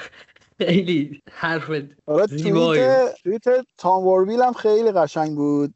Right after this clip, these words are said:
Speaker 2: نوشته بود که someone <laughs> need to save Lorenzo Pellegrini now. <laughs> همون لحظه که خبرش اومده بود.
Speaker 1: ولی حالا یه مسئله‌ای که از شوخی بگذریم، من واقعاً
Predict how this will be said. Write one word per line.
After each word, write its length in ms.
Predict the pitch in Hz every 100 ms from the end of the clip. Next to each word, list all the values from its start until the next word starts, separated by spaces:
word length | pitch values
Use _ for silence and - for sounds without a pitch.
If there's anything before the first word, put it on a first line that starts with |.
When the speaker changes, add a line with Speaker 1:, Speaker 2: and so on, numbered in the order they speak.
| -
Speaker 2:
نوشته 400 | 147 143 135 175
بود 160 | 175
که 380 | - 180 180 180 - -
someone 600 | - 175 175 170 175 175 - 214
<laughs> 280 | 170 156
need 160 | 165 175 _ 160
to 60 |
save 480 | 143 - - 170 165 -
Lorenzo 420 | 143 151 160 165
Pellegrini 720 | 160 147 156 156 156 160 160 156
now. 380 | 147 131 107 - - - 139 -
<laughs> 540 | - - _ - - 202
همون 260 | 135 147
لحظه 420 | 151 143 135 131 143
که 100 | 156
خبرش 600 | 160 139 156 - - 196 -
اومده 420 | 190 - 180 156
بود. 220 | 156 180 - - _ _ _ _ _ _ - 262 - - - 208 - - - - - _ _ 147
Speaker 1:
ولی 340 | 135 139 185
حالا 200 | 170 196
یه 160 | 214 214
مسئله‌ای 500 | 180 - 135 156 196
که 220 | 165 139
از 200 | - 131
شوخی 400 | - - 127 -
بگذریم، 520 | 127 127 123 120 147 190
من 280 | 165 180
واقعاً 720 | 160 127 135 135 127 147 175